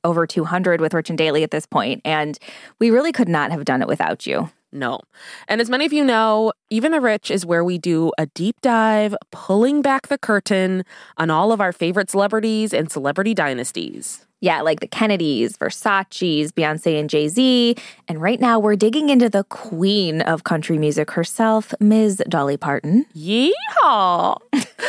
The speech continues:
Speaker 2: And as we lead into the long weekend and recover from our Gracie's win,
Speaker 1: Ugh.
Speaker 2: hang on, I gotta brush my shoulders off.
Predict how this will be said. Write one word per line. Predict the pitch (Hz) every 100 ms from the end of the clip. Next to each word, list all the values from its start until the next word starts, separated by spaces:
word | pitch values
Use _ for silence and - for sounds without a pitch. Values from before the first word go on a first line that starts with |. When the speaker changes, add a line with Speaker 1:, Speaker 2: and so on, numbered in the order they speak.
| -
Speaker 2:
And | 269 285 247
as | 247 -
we | 277 277
lead | 254 262 403
into | 392 381
the | 302
long | 233 233 226
weekend | 226 240 226 220 214 214 -
and | 185
recover | 185 - 208 208 208 196
from | 202 185
our | 170 175 160
Gracie's | - 160 180 196 190 165 147
win, | 139 135 147 226 226 _ _ 185
Speaker 1:
Ugh. | 175 - - -
Speaker 2:
hang | 196 170
on, | 165
I | 160
gotta | 160 160
brush | 151 160 -
my | 156
shoulders | 147 160 156 151 156
off. | 151 180 -